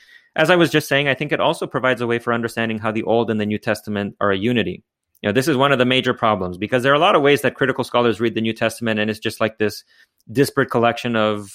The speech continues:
you know, texts arising from competing ecclesial communities, and then, like, some later community, like, imposed the unity on them when in fact there is no unity.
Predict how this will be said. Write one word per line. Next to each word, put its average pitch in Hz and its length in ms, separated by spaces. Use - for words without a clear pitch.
you 110 120
know, 101 480
texts - 600
arising 110 420
from 107 220
competing 113 440
ecclesial 110 500
communities, 107 680
and 104 120
then, 104 120
like, 104 160
some 113 160
later 107 220
community, 107 440
like, 98 180
imposed 104 340
the 104 80
unity 101 340
on 101 140
them 101 120
when 98 120
in 98 100
fact - 220
there 98 120
is 101 120
no 107 60
unity. 101 480